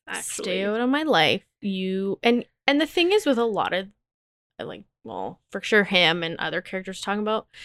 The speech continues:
Speaker 2: it's like if they lived in our world, like, they'd probably be in jail. They'd probably be, like, really hated anyways. Like,
Speaker 1: Mm-hmm.
Speaker 2: sure, there's people like this who exist in our world with these, like, attributes and stuff.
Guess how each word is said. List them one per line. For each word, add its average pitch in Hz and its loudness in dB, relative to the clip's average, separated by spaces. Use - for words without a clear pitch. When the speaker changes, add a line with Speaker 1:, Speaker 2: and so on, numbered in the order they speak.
Speaker 2:
it's - -14
like 277 0
if 294 -4
they 202 2
lived 247 4
in 277 2
our 277 0
world, 170 0
like, 185 -2
they'd 180 -6
probably 180 -4
be 240 -2
in 247 2
jail. 202 0
They'd 190 -8
probably 196 2
be, 226 0
like, 247 4
really 202 -2
hated 190 0
anyways. 185 -2
Like, 185 4
Speaker 1:
Mm-hmm. 226 4
Speaker 2:
sure, 254 8
there's 262 4
people 220 2
like 214 2
this 190 -2
who 214 0
exist 185 -4
in 208 -4
our 214 -2
world 220 -2
with 208 -6
these, 208 -4
like, 208 -4
attributes 220 -6
and 226 -2
stuff. 247 -2